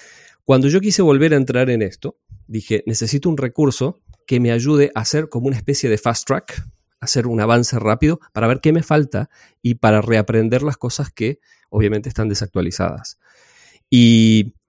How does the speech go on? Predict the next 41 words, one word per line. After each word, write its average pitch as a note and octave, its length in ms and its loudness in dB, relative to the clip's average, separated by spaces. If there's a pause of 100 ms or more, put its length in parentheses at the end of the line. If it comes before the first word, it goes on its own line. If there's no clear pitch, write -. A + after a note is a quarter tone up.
(420)
el B2 160 6
recurso C3+ 560 0
que C3+ 80 -2
usé D3+ 240 -2
fue E3+ 160 -4
Free A#2+ 180 -4
Code G2+ 180 -6
Camp. A#2 280 -6
De A2+ 120 -2
hecho, A#2 200 0
lo G#2+ 100 0
que G#2+ 80 -4
empecé G#2 300 -2
a - 0 -
hacer, D3+ 240 2
y C3+ 40 -2
lo A2+ 80 2
empecé G2+ 260 0
a - 20 -2
hacer A2+ 180 0
en B2 140 2
vivo, C3+ 420 4
eso A#2 200 -12
lo A2 40 -8
empezamos G#2 320 -10
a G#2+ 60 -10
hacer G#2 220 -2
en, G2+ 380 -6 (160)
en G2 360 -8
fines C3 280 -2
de G#2 60 2
agosto, A2+ 320 0
principios G#2+ 400 -2
de G2+ 60 -2
septiembre A#2+ 420 0
del G#2+ 80 2
año G#2+ 220 0
pasado, G#2+ 400 0
dos G#2+ 100 -4
mil G#2 100 -2
veintidós, G#2+ 480 0